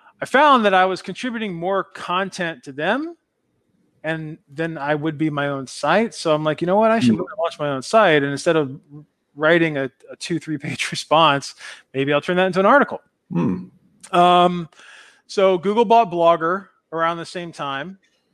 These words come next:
Speaker 1: that was big news. So I'm like, "Oh, wow, I can actually do this on a blog now and not have to upload via F T P and everything else. That's great." Um, so I went to, I went to go buy search engine blog dot com. That was taken already by a guy named Peter Devanzo out of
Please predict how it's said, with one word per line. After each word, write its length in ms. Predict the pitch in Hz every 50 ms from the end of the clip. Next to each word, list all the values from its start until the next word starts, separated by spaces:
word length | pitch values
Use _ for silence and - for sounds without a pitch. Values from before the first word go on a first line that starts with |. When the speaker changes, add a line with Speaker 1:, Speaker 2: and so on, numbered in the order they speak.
| _ -
Speaker 1:
that 80 | 156 165
was 140 | 180 175 147
big 240 | 143 165 151 131 131
news. 280 | 127 123 131 156 -
So 60 | -
I'm 60 | 190 196
like, 100 | 196 233
"Oh, 140 | 247 254 247
wow, 280 | 240 240 240 233 202
I 100 | 185 185
can 120 | 180 190 185
actually 220 | 185 180 - 180
do 180 | 147 165 180 185
this 320 | 208 220 202 - - - - -
on 80 | 151
a 60 | 143 127
blog 460 | 131 131 131 147 208 220 214 196 180 _
now 300 | - 151 151 180 240 240
and 80 | 220 180
not 140 | 156 151 143
have 220 | 156 151 147 -
to 240 | - 143 135 127 120 131 160 _ _ _ -
upload 460 | 147 139 - 156 151 151 147 143 135 131
via 280 | 135 139 139 143 139
F 100 | 143 -
T 100 | - 151
P 140 | - 151 156
and 80 | 156 147
everything 260 | 147 139 139 151 139
else. 220 | 156 220 240 -
That's 180 | - 135 - -
great." 280 | - 202 254 277 - - _ _ - - - - - - - - -
Um, 720 | 147 156 160 156 156 156 156 156 156 151 151 151 151 151 - _ _
so 240 | - - - 165 160
I 220 | 160 156 156 156
went 220 | 156 160 170 160 -
to, 180 | 175 160 139 127 _ _ _ _ _ _ _ -
I 100 | 160 143
went 180 | 147 156 151
to 80 | - -
go 80 | 151 147
buy 420 | 131 151 147 147 147 151 147 147
search 240 | 139 - 165 147 160
engine 200 | 156 147 147 131
blog 280 | 151 170 180 185 175
dot 180 | 180 175 170 -
com. 420 | - 180 180 175 180 175 175 165
That 160 | 151 139 131 131
was 120 | 135 -
taken 280 | - 170 160 165 170 170
already 380 | 160 156 156 156 156 156 151
by 220 | 143 139 127 123 123
a 40 |
guy 180 | 117 131 123 123
named 240 | 120 117 117 113 -
Peter 180 | - 120 110
Devanzo 840 | 107 110 107 123 156 170 175 175 147 165 170 160 160 160 151 147 -
out 100 | 107 107
of 120 | - _